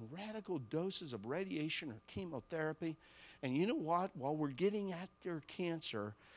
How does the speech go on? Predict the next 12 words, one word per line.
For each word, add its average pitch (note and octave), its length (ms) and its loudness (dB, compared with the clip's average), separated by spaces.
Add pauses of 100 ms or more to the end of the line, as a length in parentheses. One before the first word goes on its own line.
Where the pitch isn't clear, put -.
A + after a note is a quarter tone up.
(280)
it's D3+ 160 2
gonna D#3+ 260 0
be B2 200 2
a A2 80 0 (160)
potent G3+ 640 0 (200)
dose - 720 6 (640)
of D3 140 8
some A#2+ 240 4
stuff - 720 6
that C3 240 2
can D3 320 4 (420)
kill G3 380 8